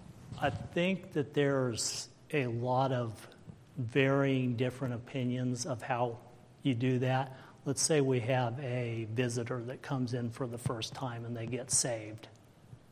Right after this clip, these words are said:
They come forward and they give their life to, life to Christ and they get saved. And then they keep coming back and they keep sitting in the pew and they keep being taught the word, but nobody takes them under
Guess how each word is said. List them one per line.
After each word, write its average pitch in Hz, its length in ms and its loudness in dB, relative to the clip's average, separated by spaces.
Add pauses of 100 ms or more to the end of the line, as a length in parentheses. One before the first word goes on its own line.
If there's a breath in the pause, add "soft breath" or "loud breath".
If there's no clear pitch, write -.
They 127 100 -6
come 123 280 -2
forward 120 460 0
and 123 80 -2
they 120 120 -4
give 120 200 -2
their 123 160 -2
life 117 380 -6
to, 123 80 -10 (340)
life 120 280 0
to 120 80 -4
Christ - 520 -4 (400 loud breath)
and 135 140 2
they 117 100 0
get 123 240 0
saved. 107 560 0 (720 loud breath)
And 139 160 6
then 131 160 6
they 127 140 4
keep 139 360 0
coming 151 320 0
back 131 400 0
and 131 100 -2
they 120 100 -2
keep 135 340 -2 (220)
sitting 143 500 4
in 139 140 4
the 143 80 2
pew 123 480 0
and 117 140 -4
they 113 120 -2
keep 135 420 -2
being 131 280 2
taught 131 400 0
the 156 80 0
word, 123 460 0 (880 loud breath)
but 139 200 -2
nobody 135 500 4
takes - 420 -2
them 127 200 -2
under 120 420 -4